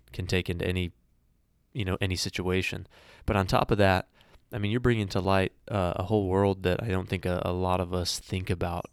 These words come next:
when we get into the, the day-to-day, the rat race. You know, we, we're not thinking about this.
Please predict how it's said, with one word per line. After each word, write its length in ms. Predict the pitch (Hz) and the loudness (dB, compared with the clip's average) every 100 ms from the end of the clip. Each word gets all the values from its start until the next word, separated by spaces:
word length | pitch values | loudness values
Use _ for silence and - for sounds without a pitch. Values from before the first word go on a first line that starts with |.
| - | -10
when 180 | 92 | -8
we 80 | 87 | -6
get 260 | 85 90 87 | -6 -4 -4
into 360 | 87 87 - | -4 -6 -8
the, 220 | 90 87 85 _ _ - | -6 -6 -8 _ _ -8
the 80 | 92 | -6
day-to-day, 640 | 87 87 85 85 87 82 85 | -2 -2 -2 -4 -4 -4 -4
the 120 | 90 | -4
rat 240 | 87 85 - | -2 -4 -6
race. 440 | 90 85 - - | -6 -4 -4 -4
You 100 | 98 | -4
know, 160 | 87 85 | -4 -6
we, 120 | 90 | -6
we're 100 | 95 | -6
not 160 | 92 - | -8 -8
thinking 480 | - 98 92 95 87 | -10 -8 -8 -8 -8
about 420 | 85 90 85 - _ - - _ _ _ | -6 -4 -4 -8 _ -20 -20 _ _ _
this. 540 | 98 95 87 78 - | -4 0 2 2 2